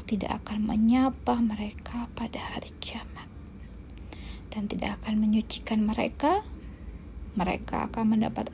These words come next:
azab yang sangat pedih, ya. Sungguhnya kalau kita hanya meminta keadilan dari Allah, sungguhlah amal kita belum seberapa,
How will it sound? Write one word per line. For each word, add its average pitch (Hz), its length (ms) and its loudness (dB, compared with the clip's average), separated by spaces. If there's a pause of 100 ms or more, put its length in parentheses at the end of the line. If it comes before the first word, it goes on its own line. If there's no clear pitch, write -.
azab 220 240 0
yang - 240 0
sangat - 400 2
pedih, 247 400 2 (240)
ya. 269 160 0 (880)
Sungguhnya 226 560 -2
kalau - 280 -2
kita - 440 -2 (140)
hanya 247 500 4 (2000)
meminta 247 480 6
keadilan 240 560 0
dari 240 160 2
Allah, - 400 2
sungguhlah 277 560 2
amal 254 320 0
kita - 320 -4
belum 269 240 0
seberapa, 285 560 -2